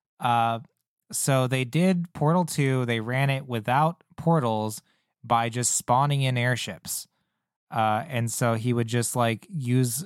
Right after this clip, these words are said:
as, like, a, I think he macroed a console command to just spawn in airships to get him wherever he needed to go, which means, like, uh, there was one moment early on where he needed to go up, and the way that he did that was just spawning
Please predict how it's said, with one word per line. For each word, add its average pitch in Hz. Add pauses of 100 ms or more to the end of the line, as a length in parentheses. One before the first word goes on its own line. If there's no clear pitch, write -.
as, 127
like, 123
a, 120
I 139
think 165
he 170
macroed 127
a 117
console 123
command 160 (520)
to 127
just 117
spawn 131
in 120
airships 131 (600)
to 127
get 120
him 113
wherever 113
he 120
needed 110
to 107
go, 131
which 110
means, 117
like, 110 (600)
uh, 117
there 131
was 123
one 143
moment 131
early 120
on 123
where 110 (240)
he -
needed 135
to 123
go 113
up, 185 (540)
and 117
the 110
way 117
that 113
he 113
did 208
that 147 (340)
was 127
just 131
spawning 143